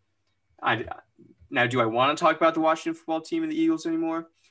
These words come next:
Hell no. So let's get into playoff talk. Um, <laughs> oh, James, did you have anything else to add there?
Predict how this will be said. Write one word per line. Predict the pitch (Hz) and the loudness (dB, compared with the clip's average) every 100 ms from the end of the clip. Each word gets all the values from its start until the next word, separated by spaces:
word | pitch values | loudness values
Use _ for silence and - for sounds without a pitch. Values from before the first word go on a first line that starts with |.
| _ | _
Hell | - 120 | -6 -6
no. | 107 98 | -6 -8
So | 104 151 | -4 -2
let's | 147 | 0
get | 165 | 0
into | 143 | -2
playoff | 120 131 131 127 | -2 2 4 2
talk. | 139 131 131 - _ _ _ _ _ - | 2 4 2 -2 _ _ _ _ _ -10
Um, | - 135 131 113 107 117 _ _ _ _ _ _ | 0 2 2 -2 -8 -20 _ _ _ _ _ _
<laughs> | _ _ _ _ _ _ _ - | _ _ _ _ _ _ _ -8
oh, | |
James, | 127 135 131 127 | -6 -4 -6 -6
did | 123 | -4
you | 139 | -2
have | 135 | -2
anything | 131 127 | -4 -6
else | 127 120 | -6 -4
to | 123 | -2
add | 120 | -2
there? | 120 127 127 | -2 -4 -6